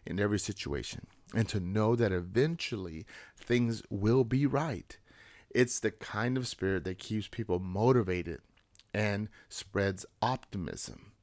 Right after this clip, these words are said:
And it means that you may have a leader within you. This one's self-explanatory. Nobody wants to follow a Debbie Downer. Every, you know, and,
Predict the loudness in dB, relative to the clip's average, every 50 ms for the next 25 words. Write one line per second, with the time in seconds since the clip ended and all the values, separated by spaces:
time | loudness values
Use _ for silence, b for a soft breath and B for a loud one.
0 | B B B B B B B -2 0 2 2 4 2 2 0 0 0 0 2 4
1 | 6 6 6 6 4 4 2 -2 -2 -2 -2 -2 -4 -4 -2 2 4 4 4 2
2 | 2 0 0 0 0 -2 -2 0 0 0 0 0 -4 -8 -12 -14 -20 b b b
3 | b 0 0 2 2 0 -2 -4 -4 -4 -4 -4 -4 -4 -6 -8 -8 -8 -8 -6
4 | -6 -8 -10 -12 -12 -14 -16 B B B B B B B 2 2 4 4 2 0
5 | -2 -4 0 0 0 0 0 -2 -6 -8 -6 -2 0 0 2 2 0 0 -2 -2
6 | 0 2 2 4 2 2 -2 B B B B B 4 6 8 8 8 8 6 6
7 | 4 2 0 -2 -2 -4 -8 -2 0 2 4 4 4 4 4 4 4 2 0 0
8 | 0 0 2 2 2 0 0 0 0 0 2 2 2 2 4 4 6 6 6 4
9 | 2 B B B B B B B 0 0 0 0 0 -2 -2 0 0 0 0 0
10 | -2 -2